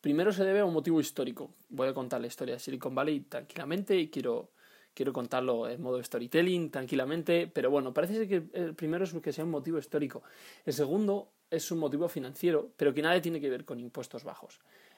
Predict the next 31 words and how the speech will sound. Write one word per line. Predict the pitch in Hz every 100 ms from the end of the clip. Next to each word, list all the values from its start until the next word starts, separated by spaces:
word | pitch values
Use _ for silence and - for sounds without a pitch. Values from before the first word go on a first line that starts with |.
| -
Y | 151
el | 151
tercero | 147 170
es | 160
por | 170 139
un |
motivo | 135 127 131
humano. | 127 127 127 -
Así | - 143 -
que | 143
nada, | 180 175 143
quedaos | 143 151
en | 165
el | 156
episodio | 139 151 170 220
si, | - - - _ _
si | - 139 131
os | 131
gusta | 147 -
este | 139 131
tema | 156 202 -
y | 151
voy | 135 135
a |
contaros | 135 135 151 151
los | 131
tres | 147 143
motivos | 139 156 170
por | 147
los | 123
que | - 113